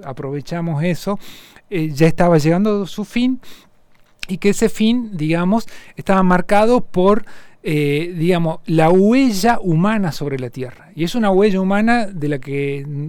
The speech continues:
la verdad, eh, nos da más vergüenza que orgullo, porque es la huella de la deva-, devastación, de la erosión, de la denigración y del deterioro de la vida y de las condiciones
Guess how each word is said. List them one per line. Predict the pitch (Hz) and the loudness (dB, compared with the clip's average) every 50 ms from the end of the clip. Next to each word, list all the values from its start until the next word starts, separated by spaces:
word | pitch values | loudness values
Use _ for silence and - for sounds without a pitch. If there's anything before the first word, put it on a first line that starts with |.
| 180 175 | -8 -8
la | 147 143 143 | -6 -6 -6
verdad, | 147 143 127 147 175 180 180 180 175 175 | -6 -6 -4 -2 0 0 0 0 -2 -4
eh, | 185 160 147 147 143 | -6 -6 -6 -6 -6
nos | 143 143 127 135 | -6 -6 -4 -2
da | 160 170 | -2 0
más | 165 170 160 156 | 0 0 0 2
vergüenza | 147 143 147 147 160 165 165 165 - - 190 180 | 2 0 0 0 0 0 0 0 0 0 -2 -2
que | - - 143 135 131 135 | -2 -4 -6 -6 -6 -6
orgullo, | 131 131 131 131 143 190 196 170 135 120 120 113 - - - - - - - - _ _ | -6 -6 -6 -4 0 2 2 2 2 0 -4 -8 -12 -18 -20 -20 -20 -20 -20 -20 _ _
porque | - 135 131 175 | -8 -2 0 2
es | 165 | 4
la | 160 156 | 4 4
huella | 147 147 151 147 143 147 143 | 6 6 6 6 6 4 2
de | 143 | 2
la | 143 156 | 2 2
deva-, | 165 185 202 214 190 - - | 2 2 0 0 -2 -4 -4
devastación, | 156 151 175 196 214 190 - - 196 - - - 208 190 180 175 170 170 170 156 - - - - _ - | -2 2 2 4 2 2 0 0 -2 -2 -2 -2 -2 -2 -2 -2 -4 -6 -6 -10 -12 -16 -20 -20 _ -8
de | 147 156 | -4 0
la | 160 170 | 2 2
erosión, | 180 175 185 175 - - - 190 175 165 160 156 156 151 | 2 2 0 -2 -4 -2 -2 0 0 0 0 -2 -2 -2
de | 151 147 | -2 -2
la | 147 139 | 0 0
denigración | 165 196 196 180 160 160 156 147 - - - 190 185 175 170 165 156 | 0 0 2 2 0 0 -2 -2 -4 -2 0 0 2 2 2 0 0
y | 143 | 0
del | 135 135 135 131 | 0 0 0 0
deterioro | 139 139 - - 147 160 208 240 247 226 190 165 | -2 -2 0 0 0 2 2 4 4 4 4 2
de | 147 139 135 | 0 -2 -4
la | 135 135 | -4 -6
vida | 143 165 185 208 208 196 | -6 -6 -4 -4 -2 -2
y | |
de | 175 151 | -2 -4
las | 131 - | -6 -8
condiciones | - 143 139 131 139 123 - - 180 175 170 156 131 - | -8 -10 -8 -8 -8 -6 -6 -4 -4 -2 -4 -4 -6 -8